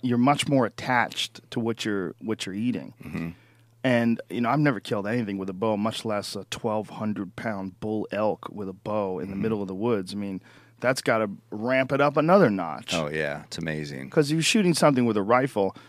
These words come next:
Speaker 1: You know, I shot that mule deer from two hundred yards away.
Speaker 2: Yeah.
Speaker 1: That's pretty far.
Speaker 2: Yeah.
Speaker 1: You know, you're shooting these animals thirty, forty yards away from you, and
Speaker 2: Mm-hmm.
Speaker 1: you're,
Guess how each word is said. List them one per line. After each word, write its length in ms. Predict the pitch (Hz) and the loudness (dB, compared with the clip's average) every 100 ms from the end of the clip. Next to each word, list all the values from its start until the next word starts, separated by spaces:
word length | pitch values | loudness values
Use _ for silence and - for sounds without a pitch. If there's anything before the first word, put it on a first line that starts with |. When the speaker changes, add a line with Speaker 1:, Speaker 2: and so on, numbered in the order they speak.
| - | -6
Speaker 1:
You 60 | 117 | 0
know, 120 | 113 | 4
I 100 | 110 | 4
shot 420 | 117 - 123 - | 2 4 4 2
that 240 | 110 113 104 | -2 0 2
mule 240 | 120 139 | 4 4
deer 260 | 120 113 101 | 2 -2 -2
from 160 | - | -4
two 200 | 104 - | -6 -4
hundred 220 | 123 117 110 | -2 -4 -2
yards 280 | 107 98 | -2 -2
away. 260 | 104 156 127 | 0 4 4
Speaker 2:
Yeah. 60 | 101 | 2
Speaker 1:
That's 200 | 175 - | -2 -4
pretty 260 | - 139 | -4 -4
far. 460 | - 151 156 - - - | 4 4 4 0 -6 -2
Speaker 2:
Yeah. 240 | 113 82 69 - | 2 2 0 -4
Speaker 1:
You 60 | |
know, 120 | 107 | -2
you're 180 | 104 135 | 2 2
shooting 420 | 151 - 147 117 | 2 4 6 6
these 220 | 107 107 110 | 2 0 2
animals 460 | 123 127 104 95 | 4 4 2 -4
thirty, 400 | - 120 117 110 | -4 0 0 0
forty 320 | 101 - 120 101 | -6 0 0 2
yards 340 | 104 110 98 | 2 2 0
away 240 | 90 107 | -4 -2
from 220 | 143 107 92 | -2 -4 -2
you, 180 | 95 | -2
and 120 | 101 98 | -2 -2
Speaker 2:
Mm-hmm. 80 | |
Speaker 1:
you're, 120 | 95 | -4